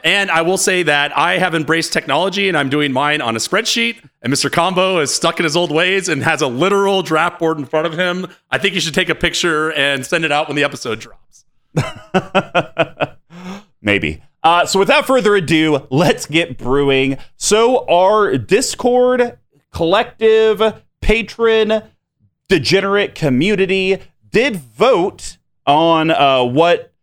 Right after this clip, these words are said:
Speaker 2: legend we would do. They didn't know what they were voting on,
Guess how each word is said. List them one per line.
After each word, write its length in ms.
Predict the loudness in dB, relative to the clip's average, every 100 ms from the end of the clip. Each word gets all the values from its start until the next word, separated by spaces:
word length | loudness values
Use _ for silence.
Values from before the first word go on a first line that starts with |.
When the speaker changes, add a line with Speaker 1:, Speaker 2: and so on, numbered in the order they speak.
| _ 0
Speaker 2:
legend 400 | 0 2 2 2
we 120 | 2
would 140 | 2
do. 220 | 2 2
They 140 | 2 0
didn't 380 | 0 -2 0 0
know 140 | 2
what 140 | 2
they 100 | 0
were 120 | 0 2
voting 380 | 2 2 0 0
on, 540 | 2 2 2 0